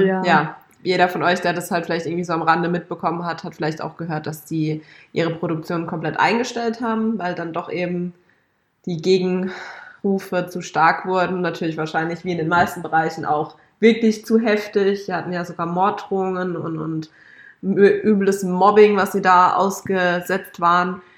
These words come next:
Speaker 2: Ähm, aber was ist so deine Meinung zu diesem Produkt an sich, Danja?
Speaker 1: Ähm, ja, also ich <laughs> hab dadurch auch, äh, ich hab diese Folge tatsächlich nicht gesehen. Ich guck's eigentlich gerne,
Speaker 2: Mhm.
Speaker 1: die Sendung.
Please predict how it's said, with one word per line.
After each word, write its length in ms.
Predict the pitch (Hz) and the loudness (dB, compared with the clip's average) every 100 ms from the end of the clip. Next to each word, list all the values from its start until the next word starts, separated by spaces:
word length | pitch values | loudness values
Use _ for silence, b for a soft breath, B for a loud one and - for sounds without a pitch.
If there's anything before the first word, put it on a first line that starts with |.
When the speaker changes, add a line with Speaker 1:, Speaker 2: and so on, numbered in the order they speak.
| B - | B -2
Speaker 2:
Ähm, 240 | 165 165 | 0 2
aber 160 | 151 165 | 2 2
was 140 | 165 | 0
ist 140 | 175 175 | -4 -4
so 100 | 165 | 0
deine 340 | 147 165 190 | 2 2 2
Meinung 520 | 196 196 202 208 208 | 2 2 2 0 -2
zu 100 | - | -6
diesem 280 | 208 208 196 | -6 -6 -6
Produkt 760 | - 208 226 269 - - - _ _ | -4 -2 0 0 -4 -18 -20 _ _
an 160 | 214 214 | -8 -4
sich, 240 | 226 226 | -4 -4
Danja? 440 | 226 220 220 220 226 | -6 -6 -6 -6 -2
Speaker 1:
Ähm, 640 | 202 185 180 175 175 175 160 _ | 0 2 2 0 0 -4 -8 _
ja, 400 | 180 175 175 175 | -6 -4 -4 -6
also 340 | - 185 185 175 | -4 -4 -2 -4
ich 400 | 175 - - - _ _ _ | -4 -8 -20 -20 _ _ _
<laughs> 300 | 233 220 - | -2 -2 4
hab 280 | 240 202 - B B | 4 4 -2 B B
dadurch 420 | - 190 190 190 | 0 2 4 2
auch, 300 | - 190 190 | 2 0 0
äh, 160 | - 190 | -2 0
ich 140 | 180 | 0
hab 160 | 185 - | -4 -2
diese 260 | 190 180 180 | -2 -2 -4
Folge 320 | 196 180 170 | -2 -2 -2
tatsächlich 420 | 190 180 170 - | -6 -4 -4 0
nicht 200 | 214 220 | 0 0
gesehen. 280 | 233 220 208 | 2 4 4
Ich 120 | 190 | 0
guck's 240 | 190 185 - | -4 -6 -6
eigentlich 300 | 175 170 - | -4 -4 -2
gerne, 300 | 180 196 202 | 0 2 2
Speaker 2:
Mhm. 40 | 190 | 2
Speaker 1:
die 60 | 220 | 2
Sendung. 460 | 208 208 214 220 | 0 0 0 -2